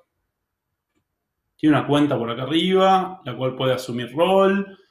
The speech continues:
ir a admin role y de acá acceso a todo. Lo que nos está faltando es llegar de alguna manera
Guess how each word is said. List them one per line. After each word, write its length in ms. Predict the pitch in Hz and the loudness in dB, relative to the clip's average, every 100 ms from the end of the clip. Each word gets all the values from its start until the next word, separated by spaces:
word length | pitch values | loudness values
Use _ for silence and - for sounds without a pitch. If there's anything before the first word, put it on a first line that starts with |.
| _ _ - | _ _ 2
ir 240 | 151 143 | 4 6
a 280 | 135 123 - | 4 0 -2
admin 340 | 151 143 127 127 | 0 2 2 0
role 540 | 185 208 214 214 208 | 2 6 8 6 2
y 120 | 139 131 | -4 -2
de 80 | |
acá 540 | 131 156 151 151 151 151 - - - | 0 4 6 6 4 2 -10 -18 -8
acceso 960 | 123 - 143 131 - 135 127 131 - - _ - | -8 -2 0 0 2 6 6 4 -4 -16 _ -6
a 140 | 113 | -6
todo. 340 | - - - _ _ _ _ _ _ _ - - - _ _ _ _ 170 | -6 -12 -16 _ _ _ _ _ _ _ -20 -20 -20 _ _ _ _ 0
Lo 420 | 180 196 180 165 | 4 8 6 6
que 720 | 202 185 185 185 185 185 180 180 - - | 4 4 4 2 2 2 0 -4 -14 -2
nos 200 | 180 165 | 0 0
está 260 | 180 - 269 | -2 -2 -2
faltando 1080 | 240 202 262 269 185 139 139 - - _ _ _ _ _ _ _ _ _ - | 0 0 0 0 2 2 0 -2 -8 _ _ _ _ _ _ _ _ _ -10
es 760 | 202 202 202 202 - - - _ _ _ _ - | 0 2 4 2 -2 -8 -12 _ _ _ _ -6
llegar 580 | - 190 233 285 254 | 0 4 6 6 4
de 140 | 185 147 | 2 4
alguna 340 | 151 208 208 | 4 4 4
manera 680 | 165 170 170 165 175 - | 6 8 8 6 4 -4